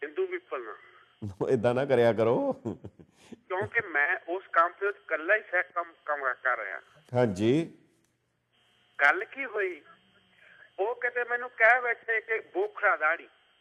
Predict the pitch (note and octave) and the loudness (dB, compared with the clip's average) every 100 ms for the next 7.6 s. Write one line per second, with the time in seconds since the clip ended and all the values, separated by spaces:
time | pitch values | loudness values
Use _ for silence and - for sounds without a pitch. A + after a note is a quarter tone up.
0 | _ - - D3+ G#3+ C4 B3 - - - | _ -14 0 2 2 0 -4 -8 -8 -10
1 | - - - - E3+ A#3 - G#3+ A#3+ B3 | -8 -10 -6 -4 -4 -6 -2 0 0 -2
2 | C4+ - G3+ G3 G3+ G#3 - F#3+ F#3+ D3+ | -4 -2 -4 -4 -2 -2 0 -2 -2 -12
3 | _ _ _ A#2+ B2 G#2 F#2+ - _ _ | _ _ _ -2 0 0 -6 -10 _ _
4 | _ _ _ _ _ _ _ _ _ _ | _ _ _ _ _ _ _ _ _ _
5 | _ _ _ _ - - G3+ B3 - F3+ | _ _ _ _ -12 -12 -4 -4 -2 -6
6 | - A3 A#3+ B3 C4 A#3 B3 C#4+ - D4 | -2 0 0 -2 -4 0 0 0 -4 -12
7 | - B3+ B3+ G#3+ G#3+ F3+ | -6 -6 -2 0 -2 -4